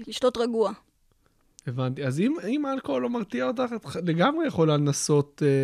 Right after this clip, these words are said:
Speaker 2: לעשן קצת, אה, סאטיבה ולא אינדיקה, ולראות איך זה ישפיע
Speaker 1: אה,
Speaker 2: עליי.
Speaker 1: יפה, התחלנו עם סוגים.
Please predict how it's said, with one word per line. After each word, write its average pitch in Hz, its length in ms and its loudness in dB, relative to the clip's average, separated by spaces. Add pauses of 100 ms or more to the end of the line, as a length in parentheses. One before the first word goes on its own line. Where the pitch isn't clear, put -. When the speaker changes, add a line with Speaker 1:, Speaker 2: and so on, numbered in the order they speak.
(140)
Speaker 2:
לעשן 143 600 2 (920)
קצת, - 760 2 (120)
אה, 160 240 -10 (720)
סאטיבה 160 600 2
ולא 143 260 4
אינדיקה, 147 560 2
ולראות 143 420 0
איך 190 120 -4
זה 214 120 -6
ישפיע 285 400 -4
Speaker 1:
אה, 233 60 2
Speaker 2:
עליי. 226 120 0
Speaker 1:
יפה, - 180 -2
התחלנו 247 320 -2
עם 247 80 -2
סוגים. 254 380 -4